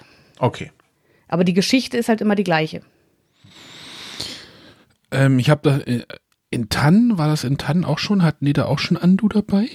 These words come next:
Speaker 3: Ich glaube, da gab's auch schon ein, ein, eine Version, ne?
Speaker 2: Weiß ich nicht, also, ähm, in Hamburg auf jeden
Speaker 3: Aber
Speaker 2: Fall.
Speaker 3: in Hamburg
Speaker 2: Wurde
Speaker 3: hab ich's
Speaker 2: viel
Speaker 3: halt,
Speaker 2: gespielt.
Speaker 3: genau, in Hamburg wurde es r-,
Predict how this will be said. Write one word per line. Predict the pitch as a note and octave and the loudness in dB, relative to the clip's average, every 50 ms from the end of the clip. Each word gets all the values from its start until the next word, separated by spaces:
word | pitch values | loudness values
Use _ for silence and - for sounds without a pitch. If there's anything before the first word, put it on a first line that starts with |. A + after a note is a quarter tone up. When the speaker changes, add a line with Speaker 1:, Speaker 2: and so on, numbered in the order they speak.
| - - - _ | -12 -20 -20 _
Speaker 3:
Ich | - - - - | -10 -8 -4 -2
glaube, | - A2+ A2 G2+ G2+ | 0 0 2 2 0
da | G#2+ G#2 | 0 0
gab's | - A2 - - | 0 -2 -4 -4
auch | - - | -4 -4
schon | - - - - | -4 -4 -4 -2
ein, | C2 D2+ E2 F2+ F2+ | -2 0 0 0 -2
ein, | F#2+ - - D#2+ E2+ D2+ D#2+ E2+ E2+ - | -2 -4 -6 -4 -4 -2 -2 -4 -4 -4
eine | - D#2 E2+ F2 F2 | -4 -2 0 0 0
Version, | F2 E2+ E2+ - D#2+ D2 C#2 D2+ | 0 0 -2 -2 -2 -2 -2 0
ne? | F#2+ C3 C#3 | -2 -2 0
Speaker 2:
Weiß | F#3+ G3 G3+ G#3 | 0 -2 0 0
ich | G3 | 0
nicht, | F3 F3 - | 0 0 0
also, | F3 F3 F#3+ | -2 -2 -2
ähm, | F3+ D3 F3+ F#3 | -2 -2 -2 0
in | F3 F3 E3+ F3 | 0 0 2 2
Hamburg | B3 C4+ A#3 F#3 E3+ - | 2 4 4 2 2 0
auf | E3 - - | -2 -2 -2
jeden | E3 D#3 - | -2 0 0
Speaker 3:
Aber | A#2+ A#2+ | 0 2
Speaker 2:
Fall. | A#2 B2 | 2 2
Speaker 3:
in | B2+ A#2+ | 4 6
Hamburg | A#2 C#3+ E3+ F3 F3+ E3 | 6 6 6 6 6 6
Speaker 2:
Wurde | D#3 | 4
Speaker 3:
hab | C#3+ C#3+ | 4 4
ich's | D3+ C#3+ | 4 4
Speaker 2:
viel | F#3 F3 | 4 4
Speaker 3:
halt, | C#3 - | 4 2
Speaker 2:
gespielt. | - - - F3+ F3 E3 E3+ | 2 -2 -4 -4 -4 -2 0
Speaker 3:
genau, | - B2+ A#2 A2+ G2+ | 0 2 4 4 2
in | F#2+ G#2 | 2 4
Hamburg | A#2+ C3+ D#3 D#3 D#3 D3 | 4 6 6 6 4 4
wurde | C#3+ C3 C3 | 4 4 4
es | B2+ - - - | 2 0 -2 -6
r-, | C#2+ C2+ D#2 G#2 - | -6 -8 -8 -8 -10